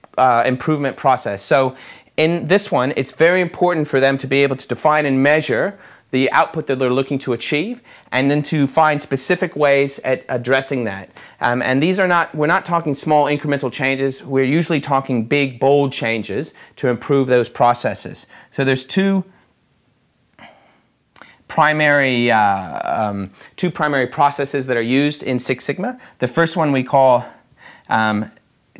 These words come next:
D-, D maec, and that stands for Define, Measure, Analyze, Improve,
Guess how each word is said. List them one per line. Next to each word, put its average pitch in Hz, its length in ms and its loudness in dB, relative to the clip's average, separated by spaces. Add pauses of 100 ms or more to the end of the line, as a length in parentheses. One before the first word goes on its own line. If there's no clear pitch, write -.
(100)
D-, 143 320 0 (420)
D 156 180 -2
maec, 147 520 -2 (840)
and 117 120 2
that 143 100 2
stands 143 340 0
for 120 300 0
Define, 143 640 0
Measure, 139 400 2
Analyze, 131 580 2
Improve, 135 580 0